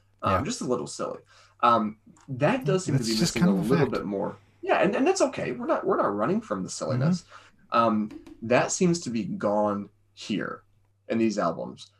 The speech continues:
Speaker 1: The wordplay and
Speaker 2: Yeah,
Speaker 1: the, and
Speaker 2: yeah.
Speaker 1: the cleverness, and, and this almost feels more like Ben Folds in terms of it makes you smile and grin,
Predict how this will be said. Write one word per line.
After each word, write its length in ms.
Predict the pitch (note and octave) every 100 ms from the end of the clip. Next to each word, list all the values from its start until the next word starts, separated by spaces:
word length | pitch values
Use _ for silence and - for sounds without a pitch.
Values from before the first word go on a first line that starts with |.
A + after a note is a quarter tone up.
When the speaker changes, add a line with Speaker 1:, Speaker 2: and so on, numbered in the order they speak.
| _ B2
Speaker 1:
The 140 | A#2+
wordplay 460 | A#2+ D#3 E3 F3+ A#2
and 100 | B2
Speaker 2:
Yeah, 0 |
Speaker 1:
the, 140 | G#2+
and 120 | A2+
Speaker 2:
yeah. 60 | A#2
Speaker 1:
the 60 | A#2+
cleverness, 580 | - C#3 C#3+ C#3 C#3 C#3+
and, 140 | B2+
and 260 | A#2+ C3+ B2+
this 160 | C#3
almost 240 | F3 D3 C#3+
feels 220 | C3 A#2
more 240 | A2+ A#2
like 200 | A#2 A2
Ben 200 | G#2+ G#2
Folds 400 | - A2 A2 G2
in 100 | G2
terms 240 | F#2 G2+ F#2
of 180 | F#2+ F#2
it 80 | B2
makes 240 | A2+ A2+
you 60 | A#2
smile 460 | - G#2+ G2+ G#2+ G2
and 120 | F#2+
grin, 460 | F#2 F#2 G#2+ E3